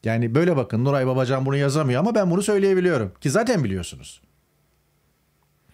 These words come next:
Tabanın coşkusunu yitirdiği, artık açıklanan vaatlerin ve verilen sözlerin vatandaşa ulaşmadığı yorumları yapılıyor diyor. Yani vaatler ve sözler bir şey ifade etmiyor demek bu.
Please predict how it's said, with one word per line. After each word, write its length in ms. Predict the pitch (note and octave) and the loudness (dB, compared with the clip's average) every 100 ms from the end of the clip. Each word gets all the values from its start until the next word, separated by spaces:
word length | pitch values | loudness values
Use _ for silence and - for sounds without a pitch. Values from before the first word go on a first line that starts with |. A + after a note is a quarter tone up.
| - - - | -20 -20 -6
Tabanın 380 | - C#3+ F#3 G#3 | 0 2 4 4
coşkusunu 500 | F3 D#3+ - D3+ E3 | 2 0 -2 -2 0
yitirdiği, 500 | D3+ C#3+ D3 C#3 F#3+ | 0 0 0 0 0
artık 260 | F3 E3 C3+ | 0 -2 -2
açıklanan 600 | C#3+ E3 D3+ E3 G3 D#3+ | -2 -2 0 0 2 0
vaatlerin 560 | C#3+ C#3+ D3 E3+ G3 | 0 -2 -2 0 2
ve 180 | E3 D3 | 2 2
verilen 360 | C3+ C#3+ E3 F3+ | 2 2 2 2
sözlerin 520 | - D3+ C#3+ E3 F3 | 0 0 0 2 0
vatandaşa 500 | C#3 D3+ D3 D3 G3 | 0 0 0 0 0
ulaşmadığı 560 | C#3+ F#3 G3 C3 A2 G#2 | 2 0 0 -2 -2 -2
yorumları 420 | G#2 G2+ G2 F#2+ | -4 -4 -4 -6
yapılıyor 500 | F2+ - F#2 F#2 D#2+ | -8 -10 -8 -8 -10
diyor. 240 | D#2+ F2+ _ _ _ _ _ _ _ _ _ - | -16 -18 _ _ _ _ _ _ _ _ _ -2
Yani 240 | D3 C#3+ | 0 2
vaatler 440 | C3 E3+ D3 A#3 G#3 | 0 -2 -2 -2 0
ve 80 | |
sözler 440 | D3 D3 D3 F#3 C3+ | 0 0 0 0 0
bir 40 | |
şey 200 | - G3 | -2 -2
ifade 360 | - D3 C#3+ D3+ | 0 -2 0 -2
etmiyor 360 | E3 D3 A2+ | -2 -2 -2
demek 360 | G2 G2 F#2 - | -2 -4 -6 -10
bu. 120 | D2 | -18